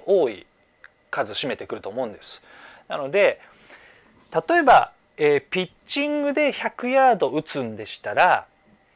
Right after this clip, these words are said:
九十ヤードも百十ヤードもピッチングで打てないといけないです。それが各番手、例えば、えー、五番で、えー、二百ヤードだとしたら、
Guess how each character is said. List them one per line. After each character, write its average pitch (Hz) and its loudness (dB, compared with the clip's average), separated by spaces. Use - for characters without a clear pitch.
九 220 0
十 226 -4
ヤ 233 2
ー - -2
ド 190 -4
も 254 0
百 - -4
十 285 -4
ヤ 285 2
ー - -2
ド 254 -6
も 311 -2
ピ 156 -4
ッ - -6
チ - -8
ン 156 -6
グ 170 -6
で 262 -2
打 131 -6
て 143 -2
な 113 -2
い 107 -12
と - -4
い 127 -6
け 135 -4
な 107 -10
い 90 -16
で - -20
す。 - -8
そ - -6
れ 202 0
が 269 0
各 214 -4
番 123 0
手、 - -6
例 240 0
え 254 0
ば、 165 4
え 135 0
ー、 120 -2
五 131 2
番 175 0
で、 202 2
え 120 -2
ー、 - -6
二 131 -8
百 160 -6
ヤ 160 0
ー - -2
ド 135 -2
だ 113 -8
と 113 -14
し - -12
た 160 -4
ら、 196 2